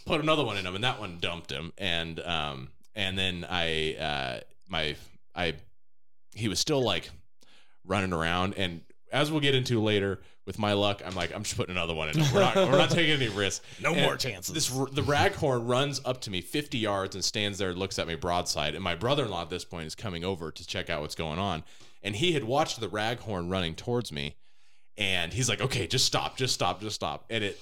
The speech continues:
Speaker 2: stopped in, like, the one place where there was a juniper tree where he could not shoot. And so, um, it ended up taking off. We never could get that one. Um, but I was able to get the bull out of that, that field. So it was pretty sweet. I was pretty excited about it. So,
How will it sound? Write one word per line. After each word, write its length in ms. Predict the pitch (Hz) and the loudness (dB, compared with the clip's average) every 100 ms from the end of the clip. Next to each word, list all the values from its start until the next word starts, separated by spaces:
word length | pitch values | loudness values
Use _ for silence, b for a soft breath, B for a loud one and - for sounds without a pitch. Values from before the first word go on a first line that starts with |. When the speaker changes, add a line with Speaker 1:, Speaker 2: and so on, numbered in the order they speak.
| - - | -16 0
Speaker 2:
stopped 500 | - - 113 156 - - - | 2 4 4 4 0 -14 -4
in, 140 | 135 127 | -2 2
like, 220 | 127 110 | 2 4
the 100 | 113 | 0
one 320 | 101 120 139 | 4 2 2
place 320 | - 123 127 | 2 2 4
where 120 | 131 117 | 2 2
there 80 | 110 | 0
was 80 | |
a 40 | 101 | -2
juniper 360 | - 107 98 98 | -4 -4 -4 -4
tree 240 | - 87 | 0 0
where 140 | 85 82 | 0 0
he 120 | 95 | -2
could 220 | - 87 | -2 -2
not 220 | 80 71 | -2 -4
shoot. 280 | - 78 65 | -6 -6 -6
And 220 | 101 92 87 | -4 -2 0
so, 380 | 117 90 90 B B B B - | 2 2 0 B B B B 0
um, 400 | 85 80 71 - | 2 2 0 0
it 140 | 117 | 0
ended 220 | 110 104 98 | 0 0 0
up 140 | 90 | -2
taking 340 | 113 95 95 | -2 0 0
off. 320 | 90 85 87 92 | -2 -2 -4 -4
We 80 | |
never 220 | 85 82 82 | -4 -2 -4
could 240 | - 78 | -4 -4
get 200 | 82 76 | -2 -2
that 220 | 78 69 | 0 0
one. 380 | 78 76 71 - | 0 -4 -4 -10
Um, 260 | - 78 76 | -6 -6 -4
but 180 | 71 - | -6 -6
I 100 | 78 | -4
was 120 | 76 | -4
able 160 | 78 73 | -4 -4
to 60 | 71 | -6
get 180 | 76 | -8
the 60 | - | -8
bull 240 | 69 69 69 | -8 -4 -4
out 140 | 69 | -4
of 60 | 69 | -2
that, 180 | 67 - - - | -4 -6 -16 -10
that 240 | 71 - - | -8 -8 -10
field. 260 | 64 69 | -10 -8
So 140 | - 67 | -8 -8
it 40 | |
was 100 | 69 | -8
pretty 180 | - 67 | -10 -8
sweet. 320 | - - 60 | -8 -8 -8
I 60 | 60 | -8
was 80 | - | -8
pretty 160 | 69 | -12
excited 380 | - - - - | -10 -8 -8 -8
about 260 | - 60 62 | -8 -6 -6
it. 100 | - | -6
So, 260 | - 53 | -8 -8